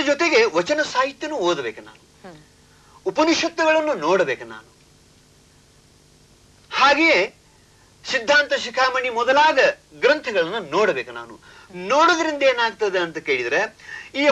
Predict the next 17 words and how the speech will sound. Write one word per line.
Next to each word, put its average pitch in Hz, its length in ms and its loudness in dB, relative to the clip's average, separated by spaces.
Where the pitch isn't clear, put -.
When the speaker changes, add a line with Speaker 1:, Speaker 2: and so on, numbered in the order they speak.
Speaker 1:
ಕುರಾನದಲ್ಲಿ 247 960 2
ಹೇಳಿರುವಂತ 220 560 0
ದೇವರ 175 460 0
ಸ್ವರೂಪ 165 500 -4
ಹೆಂಗದನೋ, 151 840 -4
ಉಳಿದ 254 280 -2
ಗ್ರಂಥಗಳಲ್ಲಿಯೂ 175 1000 -4
ಅದೇ 147 400 -2
ರೀತಿಯಾಗಿ 165 520 -4
ಇದ್ದದ್ದನ್ನು 135 580 -8
ನಾವು 165 200 -6
ಕಾಣ್ತೀವಿ. 196 520 0
ನಿಮಗೆ 285 360 2
ಸಪ್ರಮಾಣವಾಗಿ 269 800 2
ನಾನು 208 240 -4
ಹೇಳಬೇಕು 156 520 -2
ಅಂತಂದ್ರೆ, 107 560 -8